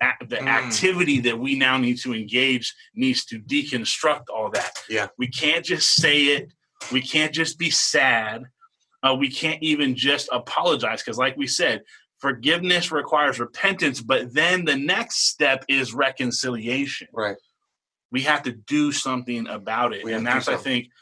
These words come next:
Speaker 1: where a lot of m-, well-meaning Christians right now are, are, are dropping the ball. We've, we, we've acknowledged,
Speaker 2: They
Speaker 1: even if
Speaker 2: acknowledge it's
Speaker 1: we've,
Speaker 2: wrong.
Speaker 1: even if we've acknowledged that racism is systemic racism and all that stuff is bad,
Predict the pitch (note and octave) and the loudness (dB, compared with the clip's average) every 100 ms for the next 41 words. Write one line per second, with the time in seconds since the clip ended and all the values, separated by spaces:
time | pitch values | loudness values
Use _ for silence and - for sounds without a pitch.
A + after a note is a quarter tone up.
0 | _ _ A#2+ A#2+ A#2 D#3+ G3 B2+ B2 - | _ _ 0 2 4 4 4 2 -2 -10
1 | C3 B2+ C3+ A#2+ G#2+ C#3+ E3 D#3+ E3 F#3 | -4 -2 -2 -6 0 4 4 4 2 2
2 | D3+ B2 C3 B2 C3 A2+ A#2 A2+ A#2 A2+ | 2 0 -2 -2 -4 -4 -2 -2 -2 -2
3 | A2 - A#2 A2 G#2+ - A2+ G#2 G#2+ _ | -4 -4 -4 -4 -8 -10 -8 -8 -10 _
4 | _ _ _ _ A#2 C#3 C3 A#2+ G#2+ A2+ | _ _ _ _ 2 2 2 -2 -4 -6
5 | G#2 - _ _ _ - C3+ B2+ C3+ C3+ | -8 -14 _ _ _ 0 0 2 2 0
6 | C3 C3 B2 B2+ B2+ D3 F3+ F#3 F3+ - | 0 0 0 -2 2 2 4 4 2 0
7 | C3+ - - F3 - G3 - D3+ G#3+ G#3+ | 2 4 4 4 2 2 4 4 4 4
8 | F3+ C#3+ C3+ D3 E3+ F3+ D#3 D3+ C3 D3+ | 2 0 2 2 4 2 0 -2 2 0
9 | D#3 E3+ D#3 C#3+ B2+ B2+ - D#3 C#3+ D3+ | 0 -4 -2 -2 -4 -4 -4 -4 -2 -4
10 | D#3 D#3 C#3+ B2+ B2+ C#3 C3 C3+ A#2 - | -2 -4 -2 -2 0 0 0 -4 -6 -4
11 | D3 D3+ D3 | 2 2 2